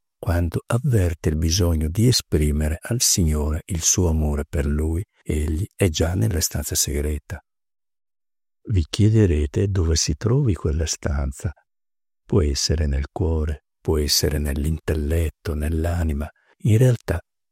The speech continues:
si tratta dello stato di coscienza superiore fino al quale siete riusciti a elevarvi.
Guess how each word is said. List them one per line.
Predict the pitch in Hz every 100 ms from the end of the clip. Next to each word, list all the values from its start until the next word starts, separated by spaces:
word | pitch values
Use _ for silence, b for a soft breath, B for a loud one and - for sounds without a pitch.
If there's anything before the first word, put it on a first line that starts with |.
| _
si | - - 131
tratta | - 87 78 -
dello | 92 80 78
stato | 76 - 123 139 120
di | 95
coscienza | - - - 98 80 78 98
superiore | - - 135 147 107 80 76 80 -
fino | - - - 131 135
al | 156
quale | - 82 76 85
siete | - - -
riusciti | 80 82 - 73 - 82
a | 76
elevarvi. | 73 69 82 85 78 85 82